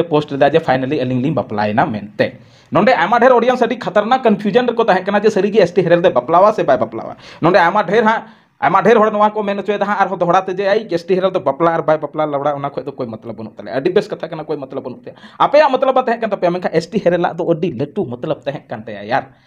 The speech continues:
ᱱᱚᱣᱟ ᱠᱟᱛᱷᱟ ᱟᱯᱮ ᱵᱩᱡᱷᱟᱹᱣ ᱫᱚᱨᱠᱟর। ᱢᱚᱛᱞᱚᱵ ᱠᱚᱢᱤᱭᱩᱱᱤᱴᱤ ᱨᱮ ᱯᱳᱥᱴ ᱠᱮᱫᱟᱭ ᱢᱤᱫᱴᱮᱱ ᱠᱩᱲᱤ ᱥᱟᱶᱛᱮ, ᱩᱱᱤ ᱠᱩᱲᱤᱭᱟᱜ ᱥᱤᱫᱷᱟᱹᱭ ᱚᱞ ᱠᱮᱫᱟ ᱟᱨ ᱚᱸᱰᱮ ᱠᱷᱚᱱ ᱜᱮ ᱮᱦᱚᱵ ᱟᱠᱟᱱᱟ ᱡᱮ finally ᱟᱹᱞᱤᱧ ᱞᱤᱧ ᱵᱟᱯᱞᱟᱭᱮᱱᱟ ᱢᱮᱱᱛᱮ। ᱟᱭᱢᱟ ᱰᱷᱮᱨ ᱠᱚ ᱠᱩᱞᱤ ᱫᱮᱭᱟ, "ᱥᱟᱹᱨᱤ ᱜᱮᱢ ᱵᱟᱯᱞᱟᱣᱟ ᱥᱮᱢ ᱵᱟᱯᱞᱟᱜ ᱞᱟᱹᱜᱤᱫ,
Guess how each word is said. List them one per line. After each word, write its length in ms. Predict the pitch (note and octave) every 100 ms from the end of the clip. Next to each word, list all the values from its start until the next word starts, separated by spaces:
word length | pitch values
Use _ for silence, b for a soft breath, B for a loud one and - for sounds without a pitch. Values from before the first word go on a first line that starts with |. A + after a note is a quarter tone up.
| b
ᱱᱚᱣᱟ 180 | D#3 G3
ᱠᱟᱛᱷᱟ 200 | F3 E3
ᱟᱯᱮ 160 | D3+ C#3+
ᱵᱩᱡᱷᱟᱹᱣ 300 | C3+ C3+ D3
ᱫᱚᱨᱠᱟর। 380 | C3 A2 - G#2+ - _ _ _ _ _ b b b
ᱢᱚᱛᱞᱚᱵ 260 | D#3 C4 C4+
ᱠᱚᱢᱤᱭᱩᱱᱤᱴᱤ 340 | B3 C4 C4
ᱨᱮ 80 | C#4 C#4
ᱯᱳᱥᱴ 240 | B3+ B3+
ᱠᱮᱫᱟᱭ 240 | A#3+ A#3 A3+
ᱢᱤᱫᱴᱮᱱ 300 | A3+ A#3 A#3
ᱠᱩᱲᱤ 180 | A3
ᱥᱟᱶᱛᱮ, 340 | A3+ G3 G3 G3+
ᱩᱱᱤ 160 | F#3+
ᱠᱩᱲᱤᱭᱟᱜ 380 | G3+ F#3+ G3+ F3+
ᱥᱤᱫᱷᱟᱹᱭ 240 | E3+ E3 F#3
ᱚᱞ 180 | D#3 D#3
ᱠᱮᱫᱟ 140 | D#3+
ᱟᱨ 60 | D3+
ᱚᱸᱰᱮ 200 | D#3 F#3
ᱠᱷᱚᱱ 240 | F#3 E3+
ᱜᱮ 160 | E3+ E3
ᱮᱦᱚᱵ 240 | C#3 A2+
ᱟᱠᱟᱱᱟ 240 | - - _ _ _ _ _
ᱡᱮ 80 | C#3+
finally 420 | D3+ E3 E3+ F#3+ F#3+
ᱟᱹᱞᱤᱧ 200 | E3 E3
ᱞᱤᱧ 140 | F#3+
ᱵᱟᱯᱞᱟᱭᱮᱱᱟ 580 | C#3 - B2 B2 A#2+ B2 B2
ᱢᱮᱱᱛᱮ। 400 | A2 G#2 - -
ᱟᱭᱢᱟ 260 | C3 F3
ᱰᱷᱮᱨ 140 | F#3 G3
ᱠᱚ 160 | G3+
ᱠᱩᱞᱤ 180 | G3+ G3
ᱫᱮᱭᱟ, 160 | E3+ G#3
"ᱥᱟᱹᱨᱤ 220 | F3 F#3+
ᱜᱮᱢ 160 | G3
ᱵᱟᱯᱞᱟᱣᱟ 520 | D#3+ - E3 G3 A3+ A3+
ᱥᱮᱢ 140 | D#3+
ᱵᱟᱯᱞᱟᱜ 340 | C3 - D#3+ F3
ᱞᱟᱹᱜᱤᱫ, 320 | F#3 A#3